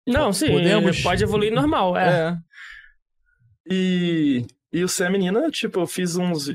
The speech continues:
Speaker 3: eu fiz um vídeo, eu comecei a fazer um vídeo mais roteirizado com os meus amigos, tá ligado?
Speaker 1: M-, mas, mas rapidinho, é, você começou a gravar cod e aí você tava cansado do,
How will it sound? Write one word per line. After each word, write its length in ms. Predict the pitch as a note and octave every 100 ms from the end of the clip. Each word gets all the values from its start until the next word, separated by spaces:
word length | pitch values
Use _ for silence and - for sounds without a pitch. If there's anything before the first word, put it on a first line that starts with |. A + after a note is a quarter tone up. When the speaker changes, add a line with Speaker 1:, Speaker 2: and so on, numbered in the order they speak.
| -
Speaker 3:
eu 120 | D3+
fiz 240 | - E3
um 160 | F3+ E3
vídeo, 760 | C3+ D3+ C3+ C#3+ C#3+ C3 A#2 - -
eu 60 | -
comecei 240 | D3+ D#3
a 40 | D#3+
fazer 120 | D#3+
um 60 | D3
vídeo 180 | D3
mais 220 | D3 C3+ C#3
roteirizado 540 | C3+ C#3 C3 C3 B2+
com 80 | C3+
os 80 | C3
meus 180 | B2+
amigos, 380 | D3+ F3+ G#3+ C#4+
tá 100 | -
ligado? 280 | B2+ D3 C4+ G#3
Speaker 1:
M-, 120 | -
mas, 300 | G#3+ G#3 G3+
mas 200 | G3+ G3+
rapidinho, 720 | G3+ A#3 G3+ G3 F3 F#3 - -
é, 340 | F3 F3 E3+
você 220 | E3+ F3+ G3
começou 360 | G3+ G3 G3
a 20 | G#3
gravar 280 | G3+ F#3+
cod 520 | G3 G3+ G#3+ A#3 A#3 B3+
e 280 | - A3+
aí 100 | G#3+ A3
você 260 | A3 A3+
tava 260 | A3 G#3 G#3
cansado 480 | G#3 G3 - G3
do, 120 | F#3